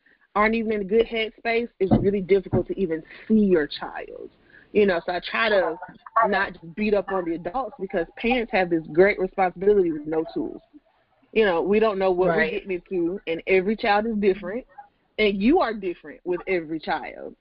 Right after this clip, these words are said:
Speaker 1: So, you know, most people
Speaker 2: Right.
Speaker 1: don't even have people who call to ask you, "How are you doing today? How's your chi-, did your child eat today? Do you want me to bring him over something?" You know, and it sounds really comical, but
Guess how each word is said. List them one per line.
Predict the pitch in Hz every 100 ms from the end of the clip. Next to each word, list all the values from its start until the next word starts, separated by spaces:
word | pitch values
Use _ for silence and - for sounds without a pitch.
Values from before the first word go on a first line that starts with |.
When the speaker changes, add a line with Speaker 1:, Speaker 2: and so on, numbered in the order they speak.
| -
Speaker 1:
So, | 220 190 190
you | 214 240
know, | 208 180
most | 180 208 -
people | 262 240
Speaker 2:
Right. |
Speaker 1:
don't | 220 220
even | 233 220
have | 226 226 220
people | 269 233
who | 240
call | 240 277 254
to | 226
ask | 233 311 -
you, | 220 175 - - - _
"How | 339
are |
you | 339 302
doing | 285
today? | 233 170 156 -
How's | 254 277
your | 262
chi-, | - 233
did | 254 294
your |
child | 403 349 285 269
eat | 262
today? | 254 247 240 247 _ - _ _
Do | 247
you |
want | 349
me | 302
to | 226
bring | 226
him | 226 220
over | 208 233
something?" | 240 226 214 220 233 - - - -
You | 285
know, | 269 233
and | 220 226 220 208 - 285 262 226 - -
it | 208 - _
sounds | 226 220 233 220
really | 202 226 208 190 - - - 208
comical, | 247 320 - 240
but | 190 208 208